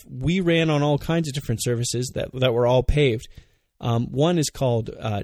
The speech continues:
Genite, and it's a, it's a special surface. It's very similar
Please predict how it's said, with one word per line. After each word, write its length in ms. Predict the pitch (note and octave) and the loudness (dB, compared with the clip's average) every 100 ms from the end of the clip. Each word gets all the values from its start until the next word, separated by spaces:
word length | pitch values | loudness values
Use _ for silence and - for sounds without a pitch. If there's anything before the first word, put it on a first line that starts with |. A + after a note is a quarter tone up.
| - | 0
Genite, 460 | C3+ D3 F#3 A#3 - _ _ _ _ | 2 2 0 -4 -10 _ _ _ _
and 300 | C3 A#2+ A#2+ | -2 0 0
it's 320 | G#2+ B2 - | 0 -2 0
a, 360 | A#2+ A#2 A2+ A#2+ - _ _ _ - | -2 0 -2 -4 -12 _ _ _ -10
it's 160 | C3+ | -6
a 60 | C3 | -6
special 340 | - D#3+ - | -2 -2 -2
surface. 380 | C#3 D3 C#3 C3 - | -2 0 0 0 -2
It's 140 | B2+ | -8
very 240 | C3+ C3+ B2+ | 0 2 2
similar 560 | - D3 C#3+ C3+ B2+ | 0 0 2 2 0